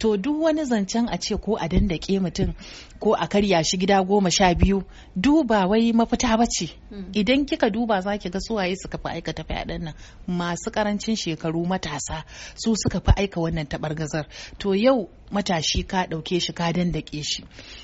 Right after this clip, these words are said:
Speaker 1: ka yi paralyzing ɗin rayuwarsa har abada.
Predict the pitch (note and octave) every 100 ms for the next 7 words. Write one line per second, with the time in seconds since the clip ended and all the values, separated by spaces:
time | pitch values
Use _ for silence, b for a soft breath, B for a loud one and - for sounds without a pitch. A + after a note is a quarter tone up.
0 | B - - G#3+ G#3 G#3+ F#3 E3+ E3 F#3
1 | F#3+ D#3+ D#3 F3+ F3+ D#3 E3 F3 E3+ D#3
2 | F3 F3 D3 C#3+ D#3